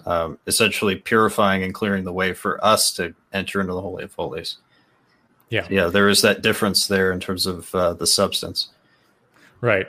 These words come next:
Speaker 2: And so the, the point I'm trying to make here is they are trying to use Voss's triangle as a way to answer how Old Testament saints could be saved.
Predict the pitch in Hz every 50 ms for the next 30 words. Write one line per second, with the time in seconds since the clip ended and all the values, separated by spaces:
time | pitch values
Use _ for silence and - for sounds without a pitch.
0 | - - - 131 123 110 - - 147 131 127 123 120 117 113 - - - _ -
1 | 147 127 120 120 117 117 117 107 113 123 123 123 - 156 147 139 135 123 - 143
2 | 131 123 120 117 113 110 - - - 160 160 151 143 127 - 127 120 117 107 101
3 | - - _ _ _ _ _ _ _ _ _ - - 120 107 127 139 147 156 156
4 | 143 - 147 139 135 127 123 123 123 120 104 - 127 123 127 120 - 120 - -
5 | - - 123 117 113 110 104 104 107 104 107 - 110 107 104 107 98 113 117 117
6 | 117 123 - - 127 123 127 127 123 - - 107 98 98 92 92 _ _ _ _
7 | - - - 123 120 120 120 120 120 - - - _ _ _ _ _ _ _ _
8 | - 127 127 127 - - - _ _ _ _ _ _ - - 135 127 113 - -
9 | 113 101 - - 123 107 101 - - - 95 95 98 90 - - 101 87 87 90
10 | - -